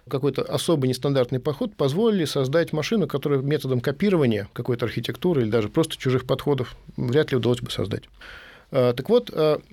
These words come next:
когда мы говорим про технологический суверенитет, мы понимаем, как устроены все уровни разработки I T, в целом I T технологий.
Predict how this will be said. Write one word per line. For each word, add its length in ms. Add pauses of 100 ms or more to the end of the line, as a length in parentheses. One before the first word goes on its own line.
(140)
когда 180
мы 100
говорим 360
про 280
технологический 480
суверенитет, 640 (420)
мы 440 (420)
понимаем, 420
как 380
устроены 520
все 340 (120)
уровни 500 (220)
разработки 760 (220)
I 160
T, 280 (360)
в 80
целом 340
I 100
T 120
технологий. 580